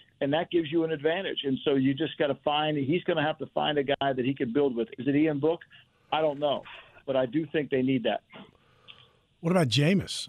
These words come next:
Speaker 2: I, I mean, what do you, I mean, you, you, you've been in, you've been in the room, you, you've been, you know, making these kind of decisions. Uh, have you, have we seen enough?
Speaker 1: I don't know if we've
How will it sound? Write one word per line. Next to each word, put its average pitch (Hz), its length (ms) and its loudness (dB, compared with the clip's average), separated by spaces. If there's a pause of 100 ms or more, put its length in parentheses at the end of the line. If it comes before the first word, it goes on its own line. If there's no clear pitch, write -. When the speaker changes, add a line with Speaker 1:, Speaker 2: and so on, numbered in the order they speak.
Speaker 2:
I, - 220 -8 (1600)
I - 40 -8
mean, 135 120 2
what 147 80 6
do 151 60 6
you, 139 180 4
I - 20 -2
mean, 143 220 6
you, 147 180 2
you, 135 240 -2
you've 160 140 4
been 147 100 6
in, 147 120 4
you've 135 140 4
been 151 120 6
in 147 40 6
the 139 60 4
room, 147 320 4
you, 151 220 4 (120)
you've 139 200 -2
been, 147 280 4
you 139 80 2
know, 127 80 2
making 139 260 4
these 139 120 2
kind 147 180 2
of 131 60 2
decisions. 143 560 2 (420)
Uh, 131 100 -4 (120)
have 139 180 2
you, 151 120 4 (500)
have 139 140 0
we 147 80 6
seen 185 280 6
enough? 165 520 4 (1400)
Speaker 1:
I 196 80 2
don't 226 120 4
know 220 100 6
if 190 80 -2
we've 170 140 2